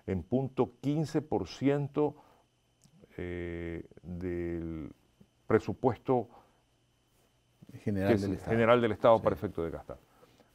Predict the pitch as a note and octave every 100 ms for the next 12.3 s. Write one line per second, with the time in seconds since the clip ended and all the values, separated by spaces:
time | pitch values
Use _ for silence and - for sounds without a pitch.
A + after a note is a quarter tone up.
0 | - C#3+ C#3 - A#2 G#2 G#2+ G2 A#2 F#2
1 | F2+ - F2 - E2+ G#2+ A#2 F#2+ E2+ -
2 | A#2 - G#2 F#2 A2+ G#2 F#2 - D2+ -
3 | D#2 D2 D2 - - - - D3 D#3+ A2+
4 | D#2+ - - _ _ - A2+ B2+ A#2 -
5 | _ _ _ _ _ _ _ _ _ _
6 | _ _ - D#3+ - D3+ A2+ F3 D#3 D3
7 | C3 - F3+ A#2+ - D2 - - - F#2
8 | A2 B2 C3 B2 C3+ D3 G#2+ F#2 F#2+ G2
9 | A2+ A#2+ - A#2+ A2+ - G#2+ G2+ G#2 F#2+
10 | G2 A2+ A#2+ A2 A2+ A#2 A2 G#2+ A2 A2+
11 | G#2+ - F#2+ G#2 G#2 F#2 F#2 D3+ B2 F2
12 | D#2+ C2+